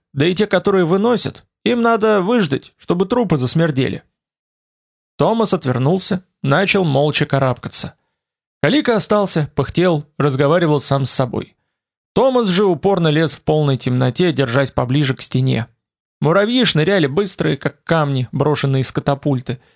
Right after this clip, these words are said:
и почти такие же смертоносные. По доспехам часто чиркало, скрип был такой, словно железом по железу. Панцирь муравьев выковывался веками,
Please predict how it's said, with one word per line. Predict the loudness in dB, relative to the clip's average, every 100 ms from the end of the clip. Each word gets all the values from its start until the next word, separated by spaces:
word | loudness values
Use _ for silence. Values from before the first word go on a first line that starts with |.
| _ _ _ _
и | -2 0
почти | 0 -2 -2 -2
такие | -4 -2 0
же | 0
смертоносные. | 0 -2 0 0 0 -2 -8 -18 _ _ _ _ _ _
По | -2
доспехам | 0 0 0 -2 -2
часто | -2 -2 -2 -4
чиркало, | -4 0 0 -2 -2 -2 -6 _ _
скрип | -4 -2 -2
был | 0 -2 0
такой, | -2 0 -2 0
словно | -2 0 -2
железом | 0 0 2 0 -2
по | -2
железу. | 0 0 -2 -6 -16 _ _ _ _ 0
Панцирь | 0 2 0 0
муравьев | 0 2 2 0 -2 -6 _
выковывался | -4 -2 0 0 0 0 0
веками, | 0 -2 0 0 0 -6